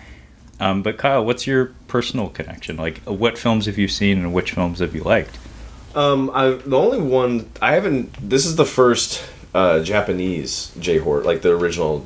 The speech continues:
Speaker 2: uh, J-horror film that I've seen. Uh, I've only seen about thirty minutes of Dark Water, the Japanese version. Um, I got distracted and had to go do something else, so I didn't finish it. I might actually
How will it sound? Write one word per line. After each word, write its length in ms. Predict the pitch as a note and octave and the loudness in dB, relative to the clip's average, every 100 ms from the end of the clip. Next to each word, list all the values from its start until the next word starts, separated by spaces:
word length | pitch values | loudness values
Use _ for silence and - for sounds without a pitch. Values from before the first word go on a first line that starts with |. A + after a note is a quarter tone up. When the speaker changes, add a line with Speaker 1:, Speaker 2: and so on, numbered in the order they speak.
| - | -4
Speaker 2:
uh, 200 | D2 C2 | -4 -2
J-horror 420 | E2 D#2+ D#2+ D2+ | 2 4 4 0
film 160 | C#2 C2 | -2 -4
that 80 | C2+ | -2
I've 140 | C2+ | -2
seen. 360 | - D#2 B1+ - | -2 -2 -2 -4
Uh, 180 | C#2 C#2+ | -4 -2
I've 100 | G2 | 2
only 160 | E3 E3+ | 2 4
seen 260 | - D3 | 4 4
about 240 | C3 G#2 F#2 | 6 4 4
thirty 280 | - A2+ G#2+ | 2 2 4
minutes 300 | G2 F#2+ F2+ | 2 0 -2
of 100 | D2 | -2
Dark 280 | E2 D#2+ D#2 | -2 -2 0
Water, 500 | D2+ D2+ E2 E2+ - | 0 2 0 -2 -6
the 360 | D#2+ E2+ D2+ D2+ | -8 -6 -4 -6
Japanese 420 | C2+ D2+ D#2+ E2 | -2 -2 -2 -4
version. 540 | - F2 E2 F2 E2+ - | 0 0 0 -2 -2 -4
Um, 380 | C2+ C2+ C2+ B1+ | -4 -2 -2 -4
I 100 | - | -4
got 160 | D#2+ C#2+ | 0 0
distracted 480 | - D#2+ C2+ - C2+ | -2 0 0 0 -4
and 80 | D2+ | -4
had 100 | C#2+ | -4
to 60 | |
go 80 | C#2+ | -4
do 80 | C2 | -4
something 300 | C2+ C#2 C#2+ | -4 -4 -2
else, 240 | C2+ A#1+ - | -2 -2 -2
so 80 | C#2+ | -2
I 40 | |
didn't 180 | C#2+ G#1+ | -2 -4
finish 320 | - C#2 B1+ | -6 -6 -4
it. 80 | G#1+ | -4
I 40 | |
might 180 | - F4+ | -2 0
actually 340 | B2+ A#2+ E2+ | 0 0 -2